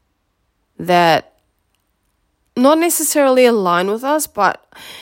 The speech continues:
my friend and I spoke to, spoke about this concept of ease and simplicity. Um, every year I give myself a word just as a grounding point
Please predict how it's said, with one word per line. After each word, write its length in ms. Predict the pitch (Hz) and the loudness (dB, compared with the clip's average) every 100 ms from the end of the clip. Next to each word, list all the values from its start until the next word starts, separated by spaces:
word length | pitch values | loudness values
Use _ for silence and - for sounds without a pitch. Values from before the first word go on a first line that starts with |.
| - - - - - - | -20 -20 -20 -20 -12 -4
my 120 | 202 | -2
friend 260 | - 226 | 0 2
and 140 | 247 277 | 2 2
I 120 | 285 | 0
spoke 360 | 262 - 196 190 | -2 -4 -4 -4
to, 200 | - - | -10 -8
spoke 400 | - - 202 196 | -8 -4 -4 -4
about 340 | 196 180 175 | -4 -4 -4
this 560 | - 170 170 - - - _ _ _ _ _ | -6 -4 -4 -4 -4 -8 _ _ _ _ _
concept 580 | - 196 190 - 180 175 | -6 -4 -4 -4 -6 -6
of 640 | 180 170 156 190 - - - _ _ _ _ | -6 -4 -6 -10 -16 -16 -18 _ _ _ _
ease 680 | 185 190 190 175 156 151 - | -6 -4 -2 -2 -2 -4 -6
and 320 | - 160 160 | -6 -6 -4
simplicity. 1040 | 165 - 170 - 185 180 175 117 - 98 _ _ _ _ _ _ _ _ _ | -4 -4 -8 -6 -6 -4 -4 -6 -10 -14 _ _ _ _ _ _ _ _ _
Um, 600 | 175 175 165 160 156 - _ _ _ _ _ - | -2 0 0 -2 -6 -10 _ _ _ _ _ -2
every 260 | 208 214 | 0 2
year 180 | 233 208 | 2 2
I 100 | 196 | 2
give 220 | 185 185 | 0 -4
myself 420 | 185 185 - 180 - | -2 -2 -2 -2 -4
a 60 | |
word 540 | 180 175 156 156 175 - - _ _ _ _ _ _ _ _ _ _ | -6 -4 -2 -2 -4 -10 -18 _ _ _ _ _ _ _ _ _ _
just 380 | - 240 240 - | -4 -2 -2 0
as 220 | 285 277 | 0 2
a 460 | 285 269 262 247 233 | 2 4 4 2 2
grounding 680 | 185 180 165 156 160 208 220 | -4 -4 -2 -2 -2 -6 -8
point 720 | - 202 262 294 - - | -8 -6 -4 -6 -8 -18